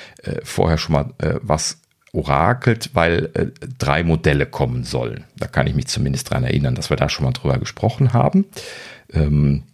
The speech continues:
und das, das Gerücht gab es schon sehr früh, also letztes Jahr schon relativ schnell nach dem Release der,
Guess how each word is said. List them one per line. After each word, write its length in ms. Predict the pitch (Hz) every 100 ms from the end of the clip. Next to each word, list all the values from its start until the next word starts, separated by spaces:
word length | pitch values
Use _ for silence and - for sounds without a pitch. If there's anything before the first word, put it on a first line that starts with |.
| -
und 420 | - 76 73 -
das, 160 | 80 -
das 200 | - -
Gerücht 340 | - 117 -
gab 220 | - 87 92
es 80 |
schon 440 | - 85 80 80 - -
sehr 320 | 78 - 104
früh, 380 | 120 - 98 73
also 200 | 62 62
letztes 460 | 64 85 - 76 -
Jahr 240 | 67 69
schon 300 | 82 - 67
relativ 380 | 65 78 78 -
schnell 340 | - 69 76
nach 220 | 78 73 -
dem 160 | 82
Release 420 | 76 73 98 - - - - - - - 76
der, 420 | 69 67 64